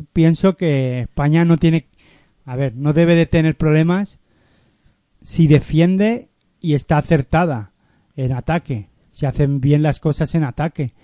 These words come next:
Claro, si ya empe-, si empezamos, si empieza a no, a no, a no meter y en algún momento las belgas rompen el sistema defensivo de, de España, pues habrá,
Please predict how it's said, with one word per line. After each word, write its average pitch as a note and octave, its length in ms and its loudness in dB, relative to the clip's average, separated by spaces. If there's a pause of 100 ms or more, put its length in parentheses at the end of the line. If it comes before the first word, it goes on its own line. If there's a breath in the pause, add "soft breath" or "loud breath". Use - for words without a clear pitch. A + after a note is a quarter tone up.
(320 soft breath)
Claro, D3+ 320 -4
si C3+ 240 -12
ya C#3+ 200 -8
empe-, D3+ 460 -8
si - 160 -10
empezamos, D#3 840 -6
si - 100 -10
empieza D#3+ 800 -4
a D3+ 260 -8
no, D#3 440 -4
a C#3+ 80 -8
no, D3 320 -6
a C#3+ 80 -6
no D#3 120 -2
meter D#3 440 -4 (680 soft breath)
y C3+ 240 -6
en C3 120 -6
algún C3+ 260 -4
momento D3+ 420 0
las D3 400 -6
belgas C#3+ 760 -2
rompen C#3+ 640 -2 (180)
el E3 140 0
sistema E3 440 0
defensivo D3 540 -2
de, C#3+ 380 -2 (460 soft breath)
de D3 120 -2
España, D3+ 580 -4 (680)
pues A#2 640 -4
habrá, A#2+ 360 -6